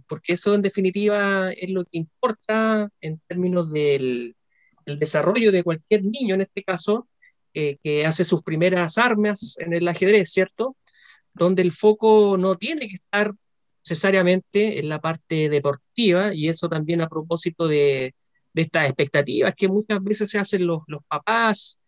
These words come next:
eh, o los adultos responsables, en fin, en términos de que se transforme poco menos que el Messi del, del ajedrez.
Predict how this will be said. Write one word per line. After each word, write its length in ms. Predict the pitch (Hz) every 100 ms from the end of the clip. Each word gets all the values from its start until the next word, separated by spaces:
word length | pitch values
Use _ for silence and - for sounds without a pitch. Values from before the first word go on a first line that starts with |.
| _ _ _ _
eh, 360 | 151 147 143 -
o 140 | 139
los 480 | 143 143 139 135 131
adultos 440 | 113 151 175 170 156
responsables, 840 | 143 151 139 214 214 214 196 185
en 60 | 165
fin, 300 | 214 214 220 _ _ _ _
en 140 | 156
términos 400 | 175 175 175 175
de 160 | 160 156
que 760 | 156 151 143 139 135 131 123 -
se 200 | - 151
transforme 1120 | 151 139 175 175 165 160 151 143 135 127 127
poco 240 | - 170 160
menos 240 | 170 175
que 100 | 165
el 100 | 151
Messi 320 | 170 214 214
del, 500 | 196 185 180 175 156
del 160 | 165 165
ajedrez. 600 | 165 196 220 202 214 -